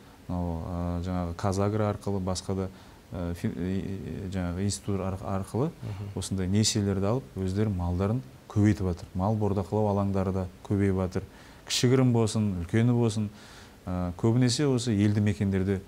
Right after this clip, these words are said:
Speaker 1: жаңағыдай үйде бұрын егер екі сиыр асырса, қазір екі, үші-, екеу емес, он,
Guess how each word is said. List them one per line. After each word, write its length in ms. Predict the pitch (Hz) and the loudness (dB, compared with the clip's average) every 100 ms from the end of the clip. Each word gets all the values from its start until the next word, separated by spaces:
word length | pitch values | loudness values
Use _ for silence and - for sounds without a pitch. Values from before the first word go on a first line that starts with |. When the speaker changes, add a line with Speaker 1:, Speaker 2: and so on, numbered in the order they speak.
| - - - | -14 -20 -6
Speaker 1:
жаңағыдай 360 | 95 92 107 98 | -2 0 2 2
үйде 260 | 95 117 110 - - - - 98 | 4 4 2 -2 -20 -20 -8 0
бұрын 200 | 107 110 | 4 4
егер 240 | 107 110 | 4 4
екі 220 | 98 110 110 | 4 4 4
сиыр 280 | - 113 | 4 4
асырса, 440 | 113 110 117 - 139 | 4 2 0 0 0
қазір 320 | 117 110 110 - - - - - - | 2 2 0 -4 -18 -20 -20 -20 -4
екі, 140 | 104 104 | 0 0
үші-, 360 | - 113 104 107 | 0 0 4 4
екеу 220 | 117 113 | 4 4
емес, 360 | 117 120 - - - | 4 2 -2 -10 -4
он, 260 | 92 113 107 | 2 4 4